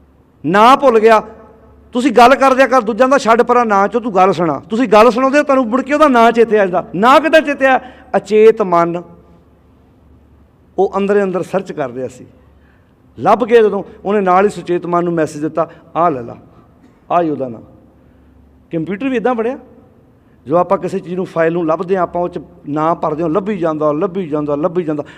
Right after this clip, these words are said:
ਟੱਕਰ ਮਾਰਦਾ ਫਿਰ ਉਹ। ਜੇ ਹੋਏਗਾ ਤਾਂ ਕੱਢ ਕੇ ਫਾਈਲ, ਹੁਣ ਜਿਹੜੀਆਂ ਫਾਈਲਾਂ ਸੇਵ ਕਰਕੇ, ਜਿਹੜੇ ਬੱਚੇ ਅੱਜ ਕੱਲ੍ਹ ਇੰਟੈਲੀਜੈਂਟ ਆ, ਜਿਨ੍ਹਾਂ ਨੇ ਕੰਪਿਊਟਰ 'ਚ ਵਿੱਚ ਕੋਈ, ਲੈਪਟਾਪ 'ਚ ਕੋਈ ਫਾਈਲ ਸੇਵ ਕਰਕੇ ਰੱਖੀ ਹੈ ਪਰ ਲੱਭ ਨਹੀਂ ਰਹੀ,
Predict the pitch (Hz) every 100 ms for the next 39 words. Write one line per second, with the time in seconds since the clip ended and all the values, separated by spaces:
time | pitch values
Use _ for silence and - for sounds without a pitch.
0 | - 208 - 202 180 170 156 160 143 131
1 | 117 - _ _ _ _ _ _ 127 151
2 | 170 170 208 202 185 180 190 175 - 160
3 | 156 156 - - 160 165 208 - 175 185
4 | 196 175 180 175 185 190 208 214 214 220
5 | 240 226 226 226 214 214 214 208 208 202
6 | 170 - _ _ _ _ _ _ 160 202
7 | 202 196 180 233 220 196 185 - - 190
8 | 180 170 170 196 202 190 190 180 160 170
9 | 175 - 175 180 185 170 165 180 202 208
10 | 147 175 240 269 233 208